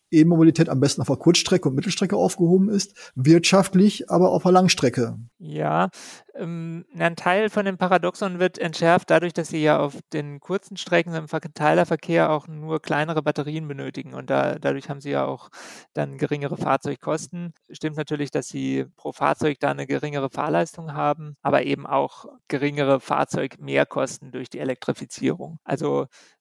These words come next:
Speaker 2: insgesamt sieht man ja jetzt schon auch, es wird eben in diesem unteren Bereich Verteilerverkehr,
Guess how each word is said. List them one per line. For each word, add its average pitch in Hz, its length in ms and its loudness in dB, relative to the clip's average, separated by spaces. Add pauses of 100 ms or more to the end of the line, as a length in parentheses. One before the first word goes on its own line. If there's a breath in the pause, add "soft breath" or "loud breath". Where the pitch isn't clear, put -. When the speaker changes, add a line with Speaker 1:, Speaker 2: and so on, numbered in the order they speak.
(440)
Speaker 2:
insgesamt 160 840 -2
sieht 160 240 -12
man 160 140 0
ja 151 100 6
jetzt 151 160 0
schon 151 180 -4
auch, 147 280 0
es 151 320 -10
wird 151 160 -4
eben 139 180 -2
in 139 120 -10
diesem 143 360 -12
unteren 156 400 -6
Bereich 143 380 2
Verteilerverkehr, 143 960 0